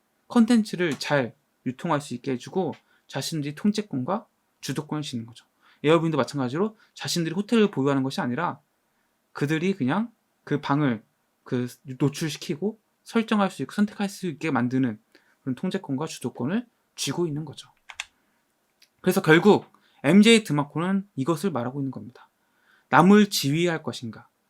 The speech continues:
남의 지휘 아래 있을 것인가. 본질적으로는 내가 통제하고 내가 주도권을 쥐어야 한다. 그래서 여러분이 사업을 하실 때도 항상 이 비즈니스 판에서 내가 주도권이 있는가 없는가 따지셔야 됩니다.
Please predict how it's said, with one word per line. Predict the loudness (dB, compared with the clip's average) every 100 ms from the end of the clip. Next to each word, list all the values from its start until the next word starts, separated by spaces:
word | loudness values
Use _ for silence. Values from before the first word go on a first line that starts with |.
| _ _
남의 | 0 2 2 0 -4
지휘 | -6 -4 -2 -2
아래 | -2 -4 -6 _ _ -10
있을 | -6 -8 -8
것인가. | -10 -12 -12 -16 _ _ _ _ _ _
본질적으로는 | 8 8 8 4 2 0 0 0 -2 -2
내가 | -2 -2 -2 0
통제하고 | -2 0 -4 -4 -6
내가 | -8
주도권을 | -10 -12 -10 -8 -8
쥐어야 | -8 -10 -10
한다. | -14 -20 _ _ _ -18 -4
그래서 | 4 6
여러분이 | 6 4
사업을 | 4 4 2
하실 | 0 -4
때도 | 0 0 0 -6 _ _ -2
항상 | 0 4 2 0 -6
이 | -4 -2
비즈니스 | 0 0 -2 -2
판에서 | -2 0 0
내가 | -2
주도권이 | -2 -4 -4 -4 -2
있는가 | 0 0 0 -2
없는가 | -2 -2 -4
따지셔야 | -6 -8 -10 -10
됩니다. | -14 -20